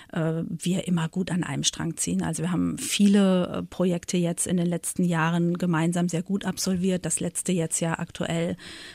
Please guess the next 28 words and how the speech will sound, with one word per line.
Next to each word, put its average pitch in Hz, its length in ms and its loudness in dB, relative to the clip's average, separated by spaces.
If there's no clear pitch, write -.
mit 175 220 2
der 170 140 2
Zusatzvereinbarung 165 1300 2
zum 165 600 0
Berlin-Bonn-Gesetz, 185 1300 4
äh, 170 300 -6
das - 260 -4
wir, 165 300 0
die 165 100 -4
wir 165 180 2
jetzt 160 200 -2
leider 170 260 2
nicht 165 220 0
mehr 165 500 -2
komplett 175 380 -2
abschließen 175 480 0
können, 185 320 0
aber 170 240 -2
wo 180 140 -4
wir 185 100 -2
zum - 220 -2
Glück 185 240 0
die 185 120 0
Ergebnisse 170 540 0
jetzt 165 260 0
noch 175 100 -2
sichern 170 360 -2
können. 175 340 0